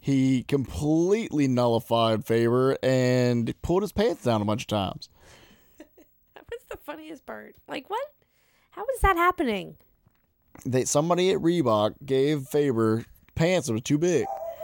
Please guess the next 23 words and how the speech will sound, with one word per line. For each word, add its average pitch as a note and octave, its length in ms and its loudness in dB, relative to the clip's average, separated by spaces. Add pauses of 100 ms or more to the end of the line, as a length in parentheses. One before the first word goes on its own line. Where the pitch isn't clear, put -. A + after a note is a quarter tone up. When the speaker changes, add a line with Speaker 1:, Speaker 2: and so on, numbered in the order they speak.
(440)
Speaker 2:
That's - 300 0
what F3+ 100 -2
it D#3+ 80 -4
was. D3 180 -4
They G3 100 0
were F#3+ 60 0
trying G3 520 0
to F#3 60 0
make F3+ 240 -2
him F3 120 -6
lose. F3 420 -8 (2000)
I - 60 -6
don't B3 80 4
know. G#3 280 4 (600)
It's A#3 140 -4
just B3 100 -4
a D4 60 4
weird C4 400 0
thing C#4 200 0
with, C4+ 180 -2
like, G3+ 280 2 (640)
fifty A#3+ 320 2
forty-fives G#3 1000 0